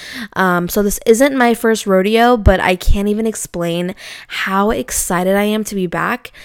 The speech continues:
and this time to actually have an audience. So yeah, stick around and stay tuned for more episodes, and I can't wait to talk more.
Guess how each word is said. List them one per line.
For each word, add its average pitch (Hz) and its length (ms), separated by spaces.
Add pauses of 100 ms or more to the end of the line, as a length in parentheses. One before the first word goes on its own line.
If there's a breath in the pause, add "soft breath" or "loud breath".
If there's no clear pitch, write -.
(140 loud breath)
and 185 180
this 196 240
time 240 300
to - 200
actually 190 300
have 175 120
an 175 100
audience. 156 680 (340 loud breath)
So 185 460
yeah, 269 340
stick 254 320
around 247 380
and 226 180
stay 202 220
tuned 202 240
for 208 100
more 196 220
episodes, 262 640
and 190 200
I 180 80
can't 185 440
wait 170 340 (360 loud breath)
to 190 480
talk - 440
more. 143 400